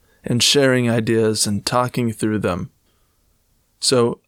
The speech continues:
I invite you to take these ideas and talk about them with your friends. The question I'll leave you with today is, is it true that movement is in everything you do?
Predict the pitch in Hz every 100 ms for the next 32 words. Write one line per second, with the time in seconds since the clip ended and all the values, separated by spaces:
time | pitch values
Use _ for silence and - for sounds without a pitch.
0 | - 131 131 147 156 147 135 135 156 147
1 | 139 160 160 143 127 120 123 120 127 -
2 | - 131 151 151 175 131 123 104 117 120
3 | 117 120 117 127 120 - - - _ _
4 | _ _ _ _ _ _ _ _ _ _
5 | _ - 113 - 156 147 143 127 120 120
6 | 135 131 127 117 117 113 - - - 117
7 | 113 113 110 123 120 113 110 110 - -
8 | _ _ _ - 151 156 156 170 - -
9 | 127 107 120 190 _ _ _ _ _ _
10 | _ _ _ - - 123 120 120 120 -
11 | _ _ _ - 127 139 165 151 127 117
12 | 120 - _ _ - 127 127 127 123 123
13 | 123 120 113 - 127 123 127 127 - 120
14 | 113 110 110 113 87 50